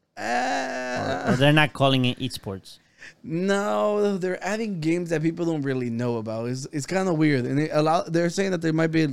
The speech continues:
Speaker 1: some corruption going on because there are a lot of mobile games that have been made in the past few months.
Speaker 2: Right.
Speaker 1: Yeah, or, or, or the alternative is they are making games for it.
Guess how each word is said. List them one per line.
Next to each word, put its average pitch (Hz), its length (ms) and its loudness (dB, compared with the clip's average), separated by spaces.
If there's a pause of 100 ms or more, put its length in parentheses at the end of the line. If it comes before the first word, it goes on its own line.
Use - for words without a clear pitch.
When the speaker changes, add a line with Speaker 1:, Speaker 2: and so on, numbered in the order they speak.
Speaker 1:
some 139 180 -4
corruption 147 460 0
going 160 280 -2
on 165 160 -2
because 139 240 -2
there 147 80 0
are 151 40 4
a 151 40 -4
lot 143 140 0
of 139 60 2
mobile 143 300 2
games 151 340 0
that 127 280 -2
have 123 160 0
been 120 280 0
made 127 280 2
in 117 100 -2
the 117 80 -4
past 117 320 -4
few 113 100 -2
months. 123 420 -2 (600)
Speaker 2:
Right. 113 420 -4
Speaker 1:
Yeah, 143 500 4
or, 180 280 4
or, 190 420 2
or 214 680 8 (400)
the 147 120 -2
alternative 143 800 0
is 139 320 -2
they 139 220 0
are 151 80 0
making 147 640 0
games 143 540 -2 (1120)
for 170 340 4
it. 415 220 -2